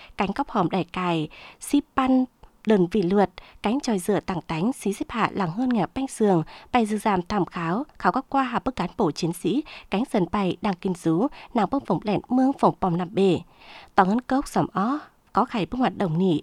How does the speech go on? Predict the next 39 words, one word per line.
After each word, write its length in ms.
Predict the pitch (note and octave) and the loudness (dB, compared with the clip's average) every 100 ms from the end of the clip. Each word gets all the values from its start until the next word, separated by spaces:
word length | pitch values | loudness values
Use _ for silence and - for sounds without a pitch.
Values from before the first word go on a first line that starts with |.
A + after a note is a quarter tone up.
| - | -2
lò 120 | A3 | -4
cực 240 | - G3+ | -4 -4
đẩy, 240 | - F3+ - | -2 -2 -4
ship 260 | - C4+ | -6 -6
chết 200 | - D4+ | -4 -4
tìm 140 | G#3+ F3 | 0 0
mặn 120 | F3 - | 0 2
ngân. 300 | A#3 A#3+ A#3 - - - - - | 4 4 2 -4 -20 -20 -20 -2
Cùng 140 | B3+ A3+ | 2 2
nạp 160 | G#3+ | 4
viện 160 | A3 F3+ | 2 2
phong 120 | C#4 | 0
cảm 200 | C#4 G3+ - | 0 0 2
bình 260 | G3 F3 | 2 2
nào 120 | F3+ | 2
say 180 | F#3+ G#3+ | -2 -2
huộn 180 | F#3 - | 0 0
nát 220 | G#3+ C4 - | -2 -2 -2
cảnh 140 | D#3+ | -2
chết 140 | - - | -2 -4
bót 200 | C#4 - | -4 0
của 100 | F3+ | 0
với 80 | E3+ | 0
ship 200 | C#4 - | -4 2
cạo. 260 | G3+ D#3+ - - - - | 4 4 0 -16 -20 -8
Đoàn 240 | - G#3 F#3+ | 0 2 2
viên 340 | G3+ F#3+ E3 | 2 4 4
có 140 | - F3 | 0 -4
rắc 220 | C#4 - | -4 -2
bắn 140 | F#3+ | -4
ký 160 | - G3+ | -2 -2
nhằn, 320 | B3 G#3 D3 - - - | 2 2 2 -2 -8 -2
cánh 160 | F#3+ | 0
chỉ 180 | B3 A#3+ | 0 0
bót 160 | - A#3 | 0 -2
con 120 | C4+ | -2
dần 240 | B3+ F#3+ D3+ | 0 0 2
ký 140 | E3+ | 0
nhằn, 320 | B3+ A#3+ D#3+ | 0 2 2